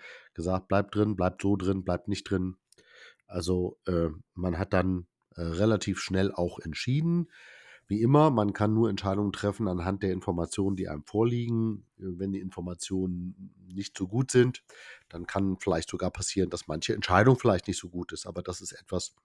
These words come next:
was die Zukunft uns bringen wird. Ähm, es wurde immer, wenn's dann knifflig wurde, hat man schon gemerkt, da neigten die Gemeindevertretungen, die meisten der Gemeindevertreter dazu, dass man dann eher,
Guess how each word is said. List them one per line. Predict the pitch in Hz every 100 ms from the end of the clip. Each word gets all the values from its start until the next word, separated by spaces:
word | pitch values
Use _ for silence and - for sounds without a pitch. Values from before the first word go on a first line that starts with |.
| - - - - -
was | 98 -
die | 107
Zukunft | - 98 - 95 95 -
uns | 98 -
bringen | 78 80 85 73
wird. | 80 - - - - - _
Ähm, | 98 101 -
es | 113 -
wurde | 120 147 143
immer, | 143 160 139
wenn's | 131 135 -
dann | 120 120 120
knifflig | - 107 113 160 - 156 110
wurde, | 113 135 131 123 120 107 - _ 101 _
hat | - 101
man | 110 104
schon | 110
gemerkt, | 98 92 104 127
da | 95
neigten | 92 98 123 113 104
die | 98
Gemeindevertretungen, | 92 92 117 - 107 - 104 104 101 101 - - - - _ -
die |
meisten | 69 - - - 95
der | 90
Gemeindevertreter | 82 78 104 107 90 - 92 87
dazu, | 85 -
dass | 82 85 -
man | 82
dann | 85 87
eher, | - 80 90 85